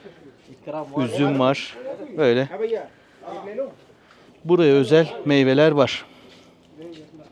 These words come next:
Şimdi gelin biz camiye girelim. Caminin girişi buradan. Hemen bakın kapının sağından bir yol gidiyor. İleride işte Peygamber Aleyhisselam'ın üzüm yediği yer. Önce camiyi bir gezdireyim size. Bu arka tarafta bir şey yok.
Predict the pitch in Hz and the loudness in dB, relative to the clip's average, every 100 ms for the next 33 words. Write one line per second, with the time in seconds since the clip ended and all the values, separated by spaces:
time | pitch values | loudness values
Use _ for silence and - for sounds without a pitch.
0 | 143 135 - - _ - _ - 160 135 | -20 -20 -20 -20 _ -20 _ -18 -12 -8
1 | 143 135 127 156 175 196 196 208 139 127 | -6 -6 -6 -8 -12 -16 -14 -8 -4 -2
2 | 131 131 120 113 - - 165 165 170 175 | -2 -4 -2 -2 -4 0 2 2 0 -2
3 | 175 - 180 180 147 151 190 170 147 147 | -4 -2 0 2 2 0 -2 -2 -2 -4
4 | 127 160 165 147 - 170 156 160 170 156 | -4 -2 -2 -4 2 4 4 2 -2 2
5 | 156 156 135 131 170 165 156 147 151 202 | 2 2 0 -2 0 2 2 2 -2 -4
6 | - - - - - - 147 147 147 147 | -8 -20 -20 -20 -18 -10 -4 -2 0 0
7 | 147 139 135 139 143 208 - - 127 143 | 2 0 -2 -4 -2 -4 -10 -12 -6 -4
8 | 139 131 123 147 135 117 - - _ _ | -2 -2 0 0 0 -2 -6 -20 _ _
9 | - - - - - - - 160 151 135 | -20 -20 -20 -20 -20 -20 -12 -10 -8 -4
10 | 143 143 151 143 131 - - 127 117 120 | -2 0 -2 -4 -6 -8 -6 -4 -4 -4
11 | 120 110 117 135 160 - - - - - | -6 -6 -4 -2 -2 -6 -20 -18 -18 -18
12 | - - 175 165 175 165 - 160 - 170 | -8 -2 -2 0 0 2 0 -4 0 2
13 | 143 160 - | 2 0 -4